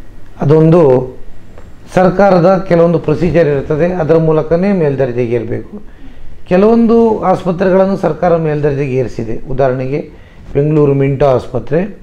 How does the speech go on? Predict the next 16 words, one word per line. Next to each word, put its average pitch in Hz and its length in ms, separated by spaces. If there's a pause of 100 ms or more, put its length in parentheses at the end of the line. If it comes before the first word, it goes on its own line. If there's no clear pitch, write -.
(920)
ಕೆಲವೊಂದು 202 340
ಮೆಡಿಕಲ್ 170 420
ಕಾಲೇಜ್ಗಳಲ್ಲಿ. 123 540
ಆದರೆ 143 240
ಎಲ್ಲ 156 200
ಆಸ್ಪತ್ರೆಯಲ್ಲಿಯೂ 175 920 (720)
ಕಣ್ಣಿನ 185 300 (140)
ವಿಭಾಗವನ್ನು 190 440
ಮೇಲ್ದರ್ಜೆಗೆ 160 560
ಏರಿಸಬೇಕಾದ್ರೆ 143 560
ಅದೇ 147 200
ಆದಂಥ 139 360 (120)
ಸಮಯಾವಕಾಶವನ್ನು 135 760
ಬೇಕು. 110 340 (1600)
ಈ 196 100
ನಿಟ್ಟಿನಲ್ಲಿ 170 720